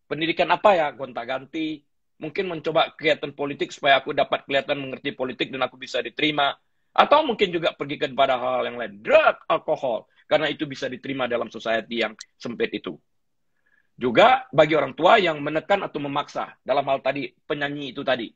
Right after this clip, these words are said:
Untuk mendapatkan identitas, suara kamu bagus, kamu di-accept dengan begini. Role kamu ini bagus, ya kan? Dipaksakan kehendak itu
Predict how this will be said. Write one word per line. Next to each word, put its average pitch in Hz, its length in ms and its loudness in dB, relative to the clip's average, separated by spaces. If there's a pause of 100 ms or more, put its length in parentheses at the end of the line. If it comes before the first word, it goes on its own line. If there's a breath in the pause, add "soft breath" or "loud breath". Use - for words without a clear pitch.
(1500)
Untuk 220 320 6
mendapatkan 196 480 2
identitas, 170 560 -2
suara 180 240 0
kamu 190 240 -4
bagus, 170 320 0
kamu 175 240 -6
di-accept 165 400 -2
dengan 160 160 -6
begini. 147 400 -4 (480)
Role 185 240 4
kamu 185 240 0
ini 196 120 -2
bagus, 165 520 -2 (200)
ya 117 160 -6
kan? 170 160 2 (160 soft breath)
Dipaksakan 196 840 -2
kehendak 147 340 -4
itu 123 120 -12